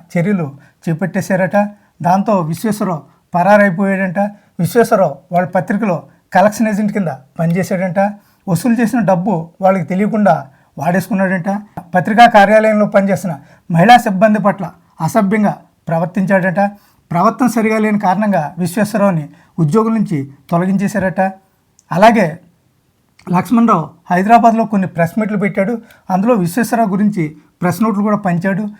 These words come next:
విశ్వేశ్వరరావుని దేవాదాయ శాఖ వారు డబ్బిచ్చి కొనేశారట. దేవాదాయ శాఖ వాళ్ళే విశ్వేశ్వరరావుతో లక్ష్మణరావుపై రాయిస్తున్నారట అని చెప్పి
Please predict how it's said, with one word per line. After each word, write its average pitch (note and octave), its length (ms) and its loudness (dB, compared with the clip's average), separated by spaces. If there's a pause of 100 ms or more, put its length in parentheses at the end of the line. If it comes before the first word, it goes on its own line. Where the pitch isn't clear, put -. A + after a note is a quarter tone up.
(180)
విశ్వేశ్వరరావుని G#3+ 800 0 (260)
దేవాదాయ A3+ 400 6
శాఖ G#3+ 240 2
వారు E3 260 0 (260)
డబ్బిచ్చి F3 420 -2
కొనేశారట. F3 580 -2 (400)
దేవాదాయ G#3+ 360 2
శాఖ A3+ 220 0
వాళ్ళే G#3 340 2 (240)
విశ్వేశ్వరరావుతో G#3+ 600 -2
లక్ష్మణరావుపై F3+ 600 0 (320)
రాయిస్తున్నారట F#3 680 0 (420)
అని F#3 160 -2
చెప్పి F3 420 -2